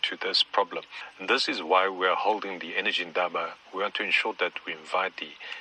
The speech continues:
best minds in the industry, market leaders, solution providers, professors, academics, to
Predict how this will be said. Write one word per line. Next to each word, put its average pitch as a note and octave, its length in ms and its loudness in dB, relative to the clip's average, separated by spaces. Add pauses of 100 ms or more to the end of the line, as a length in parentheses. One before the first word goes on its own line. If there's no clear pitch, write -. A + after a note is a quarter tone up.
(220)
best G#2+ 340 4
minds G2 440 2
in F2+ 160 -12
the F2 180 -8
industry, F#2 560 0 (500)
market - 460 2
leaders, F#2+ 640 0 (260)
solution G2+ 580 2
providers, F#2 880 0 (100)
professors, A2+ 720 0
academics, G#2+ 840 0 (400)
to G#2 340 2